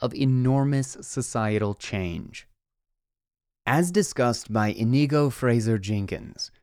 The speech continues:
a highly regarded maverick quantitative equity strategist at Wall Street firm Bernstein, passive investing can be compared to Marxism.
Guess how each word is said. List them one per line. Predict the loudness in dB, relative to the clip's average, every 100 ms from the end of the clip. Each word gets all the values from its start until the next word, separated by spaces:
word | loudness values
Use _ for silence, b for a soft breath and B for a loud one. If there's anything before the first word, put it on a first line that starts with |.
| _ _ -2
a | 0
highly | 0 0 0 2 2
regarded | 2 4 4 4 2 2
maverick | 2 2 0 -2 -6 -8 -14
quantitative | -2 0 2 0 -2 -2 -2 -4
equity | -6 -2 -2 -2
strategist | -4 -6 -2 -2 -4 -6 -2
at | -2 0
Wall | 2 4
Street | 2 0 0 -2
firm | -2 0 0 0
Bernstein, | 0 0 0 -4 -6 -6 -8 -10 _ _ _ _ _ -12
passive | -6 -4 -2 0 2
investing | 2 2 2 2 -2 -2 -2
can | -2 0
be | 2 0
compared | 0 -2 -2 0 0 0 0
to |
Marxism. | 0 2 0 -2 -6 -6 -10